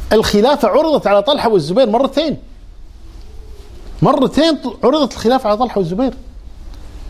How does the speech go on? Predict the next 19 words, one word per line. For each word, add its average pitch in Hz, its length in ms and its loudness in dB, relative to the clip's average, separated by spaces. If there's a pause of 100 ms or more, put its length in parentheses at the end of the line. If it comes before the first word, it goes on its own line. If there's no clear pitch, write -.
(160)
لما - 240 6
قتل 269 340 2
عثمان 233 480 2 (1000)
رضي 220 300 4
الله 208 300 4
عنه، 294 220 2 (540)
لما 214 220 4
قتل 220 300 0
عمر 233 220 4
عفوًا 196 280 0 (600)
رضي 226 280 2
الله 220 320 2
عنه، 277 200 2 (880)
اختار 262 400 2
عمر 277 260 2
ستة - 440 0 (120)
منهم 262 320 4
طلحة 277 300 2
والزبير. 339 400 2